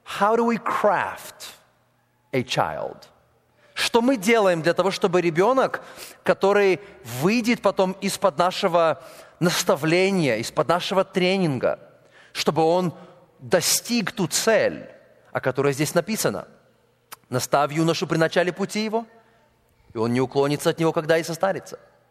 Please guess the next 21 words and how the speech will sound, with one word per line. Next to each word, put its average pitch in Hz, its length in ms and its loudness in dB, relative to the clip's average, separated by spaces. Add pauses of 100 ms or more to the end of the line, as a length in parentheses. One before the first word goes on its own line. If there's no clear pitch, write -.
(640)
Я 160 100 2
думаю, 208 220 4
что, 190 260 0 (440)
наверное, 165 340 2
так 202 180 0
часто 220 320 0
получается, 180 880 2 (300)
что - 480 0
у 170 100 -2
нас 170 380 0
нет 170 380 2
определенной 170 500 0
цели, 147 240 -2
просто 214 400 0
детишки, 139 680 -6
как-то 147 460 0
мы 120 100 -4
что-то 156 220 -8
с - 100 -12
ними 104 140 -6
делаем. 113 600 -2